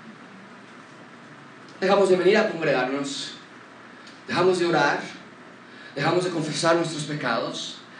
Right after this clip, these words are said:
Comenzamos a buscar amigos, amigas que nos apoyen en nuestras decisiones. Porque pensamos que así vamos a calmar nuestras conciencias, pero nada puede calmar nuestra conciencia, solamente la obediencia a la palabra de Dios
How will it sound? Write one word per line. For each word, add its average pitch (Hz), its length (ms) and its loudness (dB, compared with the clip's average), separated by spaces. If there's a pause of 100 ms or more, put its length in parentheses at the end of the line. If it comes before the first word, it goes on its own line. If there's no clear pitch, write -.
(160)
Comenzamos 170 380 2
a 170 60 2
buscar 156 260 2
amigos, 156 440 2
amigas 143 340 4
que 160 100 0
nos 147 160 0
apoyen 185 600 4
en 147 100 0
nuestras 139 400 -2
decisiones. 104 580 -6 (540)
Porque 196 240 8
pensamos 220 640 6
que - 140 0
así 220 340 0
vamos 208 400 2
a 185 100 2
calmar 160 380 4
nuestras 170 300 0
conciencias, 147 640 2 (200)
pero 185 320 6
nada 208 600 6
puede 202 260 2
calmar 180 400 6
nuestra 214 260 2
conciencia, 170 640 4 (140)
solamente 220 760 4
la 175 220 4
obediencia 165 720 6
a 156 80 4
la 143 100 2
palabra 160 400 4
de 151 140 2
Dios - 600 -2